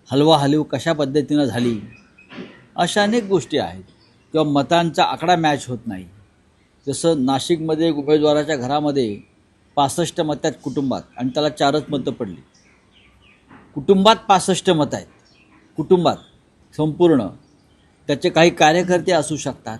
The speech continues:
प्रमुख, त्याच्यावर काम करणारे, आणि तो एका राजकीय पक्षाचा कार्यकर्ता, उमेदवार आहे.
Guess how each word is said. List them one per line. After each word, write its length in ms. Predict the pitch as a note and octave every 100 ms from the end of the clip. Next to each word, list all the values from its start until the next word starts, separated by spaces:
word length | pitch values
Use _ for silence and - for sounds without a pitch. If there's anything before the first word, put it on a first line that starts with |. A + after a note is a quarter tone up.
| - -
प्रमुख, 300 | C#3+ C#3+ C3
त्याच्यावर 280 | B2+ C3+ C#3
काम 260 | B2+ C3+ B2
करणारे, 580 | B2 A2+ G#2 - - _ _ _ - - - - _ _ _ - - -
आणि 180 | D3 E3
तो 140 | F#3
एका 300 | F3 E3+ F#3+ - - - -
राजकीय 340 | C#3+ D3 - F#3+
पक्षाचा 460 | F#3+ D#3 F#3+ G3
कार्यकर्ता, 580 | F#3 C3 A#2+ A2+ G#2+ - - A2+
उमेदवार 540 | A2+ C#3 D3+ C3+ A#2+
आहे. 340 | F#2+ G2+ _